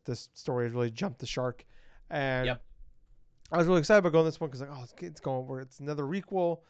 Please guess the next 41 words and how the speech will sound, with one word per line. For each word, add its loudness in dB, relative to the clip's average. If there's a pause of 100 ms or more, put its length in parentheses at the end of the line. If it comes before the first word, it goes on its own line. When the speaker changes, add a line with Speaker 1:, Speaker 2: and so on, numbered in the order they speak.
(140)
Speaker 1:
It's -20
gonna -6
be -2
a -2
little -2
more 0
basic -4
here, -2
but -8
it's -12
a -14
different -8
story, -6
uh, -8 (180)
different -8
telling -6
of -8
the -12
story." -8 (560)
Uh, -6
and, -8
like, -8
I -6
was, -12
I -12
think -12
I -8
was, -8
like, -12 (260)
five -8
or -14
six -14
chapters -8
in, -6 (480)
um, -12 (260)
to -10
the -8
story, -6 (200)
uh, -8 (140)
last -6
week, -8